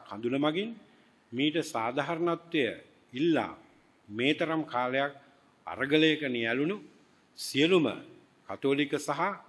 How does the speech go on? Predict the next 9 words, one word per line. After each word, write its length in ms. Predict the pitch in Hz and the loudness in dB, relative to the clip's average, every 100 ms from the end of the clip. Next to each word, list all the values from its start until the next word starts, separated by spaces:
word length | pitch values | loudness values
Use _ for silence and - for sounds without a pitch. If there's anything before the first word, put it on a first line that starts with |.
| _ | _
අන්‍යාගමික 800 | - 113 120 131 139 147 160 156 190 180 - - | -8 -4 0 2 2 0 -2 -4 -8 -10 -16 -14
ජනතාවගේ, 1800 | 113 113 120 127 135 160 196 - - _ _ _ _ _ _ - 156 156 95 - - - _ _ _ _ _ _ _ _ _ _ _ _ _ | -10 -8 -4 0 0 -2 -6 -10 -20 _ _ _ _ _ _ 0 4 4 0 -8 -20 -20 _ _ _ _ _ _ _ _ _ _ _ _ _
අ, 60 | 92 92 87 85 _ - | -16 -16 -18 -20 _ -10
මේ 340 | 113 151 180 175 135 - | 0 4 4 2 -4 -12
කරපු 420 | - 123 139 - | -6 -2 -2 -4
මහා 340 | 143 117 147 147 - | -4 -2 -2 -4 -6
අරගලය 480 | 101 120 135 147 135 101 - - _ _ _ _ _ _ _ _ _ _ _ _ - | -8 -4 -2 0 0 -2 -8 -20 _ _ _ _ _ _ _ _ _ _ _ _ -14
මතින් 380 | 92 85 160 226 262 - - - | -12 0 2 4 0 -6 -18 -12
ඇවිල්ලා 560 | 101 156 156 98 123 | 0 2 2 -2 -6